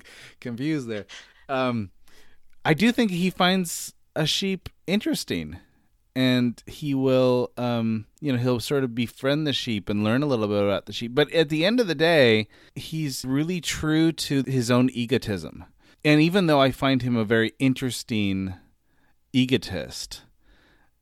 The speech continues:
I think that that's kind of core to his character. But I do think that maybe Jamie and Tyrion are on sort of parallel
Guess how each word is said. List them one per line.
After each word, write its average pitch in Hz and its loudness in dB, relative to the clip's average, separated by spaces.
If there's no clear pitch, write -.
I 113 -6
think 160 -2
that 135 -8
that's 117 0
kind 120 -2
of 101 -6
core 110 -2
to - -10
his 95 -8
character. - -12
But 139 10
I 135 10
do 170 2
think 135 0
that 123 -2
maybe 131 2
Jamie 123 4
and 110 2
Tyrion 113 0
are 107 -4
on 101 -2
sort 107 -4
of 101 -6
parallel 113 2